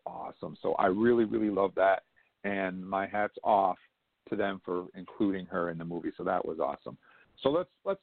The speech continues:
dive into this movie. So this movie starts off with Wonder Woman as a kid, and she's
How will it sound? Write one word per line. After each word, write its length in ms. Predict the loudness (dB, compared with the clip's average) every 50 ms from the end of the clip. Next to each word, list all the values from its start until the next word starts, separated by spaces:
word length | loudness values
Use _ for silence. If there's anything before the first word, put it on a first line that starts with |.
| _
dive 300 | -4 -4 -4 -4 -6 -10
into 140 | -10 -12 -10
this 140 | -10 -12 -12 _
movie. 220 | -14 -14 -14 -12 -12
So 60 | -8
this 120 | -8 -6 -8 -6
movie 280 | -8 -8 -6 -8 -10 -8
starts 320 | _ 2 2 2 2 -2 _
off 280 | 0 0 2 2 0 -2
with 120 | -8 -12 -12
Wonder 320 | -8 -8 -8 -4 -4 -4
Woman 340 | -2 -2 -4 -4 -6 -10 -10
as 180 | -10 -12 -12 -12 -14
a 60 | -16 -18 -10 -6
kid, 320 | -4 -2 -2 -2 -4 -6 -12 _ _ _ -20 _ _ -20 _ _ _
and 160 | -4 -4 -2
she's 160 | -2 -4 -4